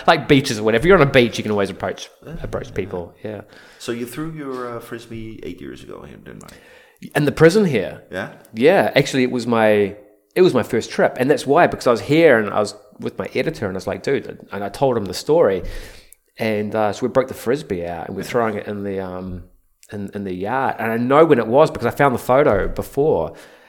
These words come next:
Speaker 1: and, um, yeah, it was, it was twenty, um, twenty fifteen, March twenty fifteen, which is completely, uh, here you go. So I, I'm gonna show this to the po-, people listening to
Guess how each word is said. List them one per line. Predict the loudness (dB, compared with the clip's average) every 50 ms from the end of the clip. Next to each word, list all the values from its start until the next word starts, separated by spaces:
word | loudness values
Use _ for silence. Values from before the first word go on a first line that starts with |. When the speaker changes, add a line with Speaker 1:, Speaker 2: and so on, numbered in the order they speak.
| _ _ _
Speaker 1:
and, | -6 -4 -2 -2 -2 -4 -4 -8 -10 -10 -10
um, | -8 -6 -4 -4 -4 -4 -4 -6 -8 -10 -12 -14 -16 -18 -20 _ _ -8
yeah, | -2 -2 -2
it | 0 -2 -4 -6
was, | -6 -8 -10 -12
it | -10 -8 -8
was | -8 -8 -10
twenty, | -10 -6 -4 -4 -2 -2 -2 -2 -2 -2 -2 -2 -4 -4 -6
um, | -6 -6 -4 -4 -4 -4 -4 -6 -6 -8 -10 -12 -14 -14 -16 _ _ _ _ _ _ _ _ _ _ _ _ -20 _
twenty | -16 -10 -6 -6 -6
fifteen, | -6 -8 -6 -2 -2 -2 0 -2
March | -4 -4 -6 -6 -8
twenty | -8 -8 -8 -6
fifteen, | -8 -10 -12 -10 -10 -10 -10 -10 -12 -16 -20 _ _ _ _ _ _ _ _ _ _
which | -12 -12 -10
is | -12 -14
completely, | -12 -12 -12 -12 -10 -10 -10 -8 -6 -6 -6 -6 -6 -8 -10
uh, | -10 -10 -8 -8 -8 -8 -8 -8
here | -6 -6 -6
you | -4
go. | -4 -6 -6 -6 -8 -12 -18 -12 0
So | 2 2
I, | 2 4 2
I'm | 2
gonna | 2 2
show | 2 4 4 6 6 6
this | 4 2 0
to | -2 -2
the | -2
po-, | 0 0 0 0 0
people | 0 -2 0 0 0
listening | -2 -2 -4 -6
to | -6